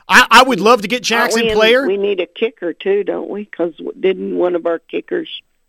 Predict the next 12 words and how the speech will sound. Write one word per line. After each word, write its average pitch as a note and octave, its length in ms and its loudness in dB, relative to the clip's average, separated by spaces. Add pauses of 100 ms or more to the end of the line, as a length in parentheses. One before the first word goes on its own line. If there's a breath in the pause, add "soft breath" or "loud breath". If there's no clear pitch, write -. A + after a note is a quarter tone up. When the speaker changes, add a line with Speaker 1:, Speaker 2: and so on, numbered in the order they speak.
(360)
Speaker 1:
Gabe G#3 280 0
Burkich, F3 420 -2
yeah, D#3 220 0
it D3 320 -6
Speaker 2:
Yeah. F3+ 80 -6
Speaker 1:
announced E3 340 0
for D#3+ 80 -8
the D3+ 160 -4
N D#3 60 -6
F D3+ 180 -4
L C#3+ 140 -6
draft. C3+ 500 -4